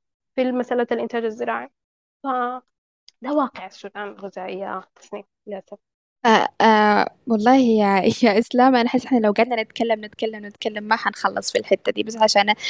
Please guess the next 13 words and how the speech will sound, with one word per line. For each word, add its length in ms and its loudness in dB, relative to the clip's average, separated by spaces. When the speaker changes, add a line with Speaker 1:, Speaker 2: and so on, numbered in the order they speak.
Speaker 2:
زمن 280 6
الجلسة 540 4
ما 180 6
يضايقنا 680 4
ونقدر 440 4
نغطي 540 2
كل 220 4
الحاجات 480 2
ال-، 160 0
اللي 140 -4
حابين 640 2
نوصلها 540 2
الليلة. 500 6